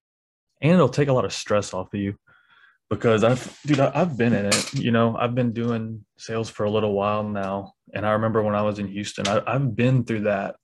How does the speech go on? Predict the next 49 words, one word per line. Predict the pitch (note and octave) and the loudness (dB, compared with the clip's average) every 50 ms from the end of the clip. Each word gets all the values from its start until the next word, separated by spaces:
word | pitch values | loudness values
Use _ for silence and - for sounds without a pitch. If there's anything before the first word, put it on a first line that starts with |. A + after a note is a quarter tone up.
| - - | -12 -8
Um, | A#2 G2+ G2 F#2+ F2 D#2+ - - - - _ _ _ _ _ _ _ _ | -6 -6 -4 -4 -4 -6 -6 -8 -10 -16 _ _ _ _ _ _ _ _
I | - E3 | 2 2
was | F#3 F3+ | 4 4
never | F#3+ G3+ G3+ F3 C3 | 4 4 4 4 2
unethical. | C#3 B2+ A#2+ A2 G#2 - G2+ - G#2+ G#2+ G#2 G#2 _ _ _ - | 2 2 2 0 -2 -4 -6 -6 -4 -6 -6 -8 _ _ _ -6
I'll | A#2+ A#2 | -6 -4
say | A#2 - A#2 G#2 | -2 -2 -2 0
that, | G#2 G2+ G2 G2 F#2 - | 2 2 0 0 -2 -4
uh, | - - G#2 | -6 -6 -4
but | A#2 A2 G#2 | -2 -2 -2
I've, | G#2+ G2+ F#2 | -2 -2 -2
I've | - A#2+ - - | -6 -6 -6 -4
gone | - A2+ A2+ A#2 | -2 -2 -2 -2
through, | A2 G#2+ G2+ G2 - _ - | -2 -4 -6 -6 -8 _ -10
through | - A2 G2 | -8 -8 -6
spurts | - - - - A2 A#2+ A#2+ - F#2 - - - - - _ _ _ - _ _ _ _ _ | -8 -8 -4 0 2 2 2 2 0 -4 -10 -16 -16 -18 _ _ _ -20 _ _ _ _ _
where | - A#2 A2 G#2+ G#2+ G#2 G2+ G2+ F#2+ F#2 F2+ - _ _ _ _ _ _ _ _ _ | -2 0 2 2 4 4 4 4 2 0 -2 -8 _ _ _ _ _ _ _ _ _
I | - A2 | -10 -8
wasn't | G2+ G2 G2+ G#2 - G#2 E2 - | -6 -4 -6 -6 -6 -6 -8 -6
selling | - - E3 G3+ G#3 D#3+ A2 G2+ | -2 0 0 2 2 0 0 0
much. | F2 - - - - - - - _ _ _ _ _ _ _ _ - - | -2 -4 -4 -6 -10 -16 -18 -18 _ _ _ _ _ _ _ _ -4 0
And | A#2+ A#2 A#2 A2+ A2+ A2+ A2 G#2+ G2+ F2+ - - _ _ _ _ _ - | 2 2 2 2 2 2 2 2 0 0 -2 -4 _ _ _ _ _ -8
I | - B2 B2+ C3 | -8 -4 -4 -4
would | C3 C3 B2+ A#2+ | -2 -2 -2 -2
get | A2+ A2 F#2 | -2 -4 -6
so | - - - C#3 C#3 | -6 -4 0 2 2
stressed | C3+ C3+ - - C3 B2 A2+ - | 2 0 0 0 0 0 -2 -2
'cause, | - A2 | -8 -10
like, | G#2 G2 - | -10 -6 -4
I | A2+ A2 | -4 -2
wasn't | A2+ A#2 G#2+ G2+ G2 | -2 -2 -2 -4 -4
closing | - A2+ A2 G#2 G#2 G2+ | -2 -2 -2 -2 -2 -2
deals. | F#2+ G2+ G2+ F#2 C2 A#1+ - - - _ _ _ _ _ _ _ _ - | -2 -2 -2 -2 -4 -6 -10 -14 -18 _ _ _ _ _ _ _ _ -8
But | F2 A2+ A#2+ G#2+ G2 E2 - - - _ _ _ _ _ _ _ _ _ _ _ _ _ - | -4 2 4 4 4 4 2 -2 -6 _ _ _ _ _ _ _ _ _ _ _ _ _ -8
then, | C3 A2 C#3 C#3 D3 D3 C#3+ C#3+ C#3 C3+ C3 | -2 4 6 6 6 6 6 6 6 6 6
you | B2 B2 | 4 4
know, | A#2+ A2+ A2 A2 G#2+ G2 - - | 2 0 -2 -4 -6 -8 -8 -6
I | A#2+ | -4
would | A2+ A2+ A2+ | -4 -4 -4
kinda | - B2 A#2 A2+ | -4 -2 0 0
relax | G#2 G#2 G2 F#2+ F#2 F#2+ F#2+ F#2+ G2 - - G2+ | 2 0 0 0 0 0 -2 -2 -4 -6 -6 -6
and | G2 | -6
just | F#2+ - - | -8 -8 -8
be | - F2+ | -4 -2
like, | F#2 F#2 F2 E2 | -2 -2 -2 -2
"You | F#2 B2+ | 0 0
know | B2+ A#2+ | 2 2
what, | B2 A2 F2+ | 2 0 -2
just | - - - - - - | -6 -10 -12 -12 -20 -20